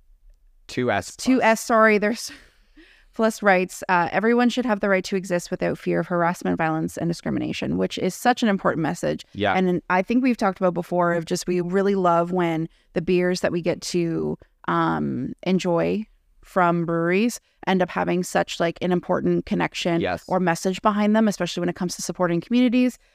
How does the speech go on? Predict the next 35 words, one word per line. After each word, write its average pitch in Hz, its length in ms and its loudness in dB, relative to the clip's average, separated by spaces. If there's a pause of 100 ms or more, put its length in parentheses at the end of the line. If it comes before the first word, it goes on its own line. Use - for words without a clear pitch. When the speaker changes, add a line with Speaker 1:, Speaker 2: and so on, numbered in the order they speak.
(140)
Speaker 2:
um, 170 340 4
especially - 840 -2
communities 170 560 -2
like 170 100 -6
the - 60 -20
queer 185 180 -2
community. 190 460 0
So 170 280 0 (300)
absolutely 190 540 0
love 170 400 0 (100)
that - 340 0
we 185 200 0
got 208 160 2
a - 20 -4
chance 254 300 -2
to 262 80 -2
try 247 360 0 (120)
this 262 240 4
one. 117 320 -2
Speaker 1:
Yeah, 95 360 2
there, 117 280 4 (180)
anytime 120 600 4
that 104 140 4
there's 101 180 2
any 98 160 0
collab, 87 640 2 (100)
um, 85 380 0
just - 200 -2
supporting 87 640 0 (100)
locals, 85 640 -2
uh, 82 220 0
supporting 101 460 0 (140)
any 107 320 2
member 87 360 2
of 87 80 0